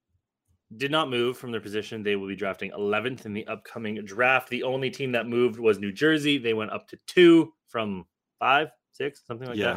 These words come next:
Speaker 1: that. Uh, Montreal won the draft. Uh,
Speaker 2: Good
Speaker 1: so the
Speaker 2: for
Speaker 1: top
Speaker 2: them.
Speaker 1: three picks will be, Mon-, yeah, Montreal, uh, New Jersey, and Arizona. Uh, obviously, we're gonna have a lot more draft profiles coming up, uh, over the next, over the next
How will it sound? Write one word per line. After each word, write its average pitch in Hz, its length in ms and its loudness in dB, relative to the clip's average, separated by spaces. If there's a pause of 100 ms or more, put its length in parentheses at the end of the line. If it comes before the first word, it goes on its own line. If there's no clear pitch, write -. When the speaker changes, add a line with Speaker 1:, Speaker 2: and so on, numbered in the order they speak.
(420)
Speaker 1:
that. 110 60 -6
Uh, 104 200 0
Montreal 110 420 -2
won 104 120 -2
the 95 60 -6
draft. 98 540 -2 (200)
Uh, 101 120 -8
Speaker 2:
Good - 100 -2
Speaker 1:
so - 80 -8
the 123 60 -4
Speaker 2:
for 107 60 -2
Speaker 1:
top 107 80 -2
Speaker 2:
them. - 80 -12
Speaker 1:
three 104 260 -10
picks 104 200 -4
will 104 80 -10
be, 95 120 -6
Mon-, 101 180 -8
yeah, 120 220 0
Montreal, 104 640 -2 (580)
uh, 92 300 -6
New 95 160 -4
Jersey, 92 580 -4 (420)
and 92 380 -10
Arizona. 139 640 2 (340)
Uh, 110 60 2 (160)
obviously, 151 320 4
we're 143 80 6
gonna 139 120 4
have 131 120 4
a 117 40 0
lot 123 200 4
more 120 120 2
draft 120 280 2
profiles 117 360 2
coming 113 320 -4
up, 120 260 -2 (500)
uh, 110 480 0
over 110 200 -4
the 107 120 -4
next, 107 340 -8
over 107 160 -6
the 107 80 -6
next 98 260 -10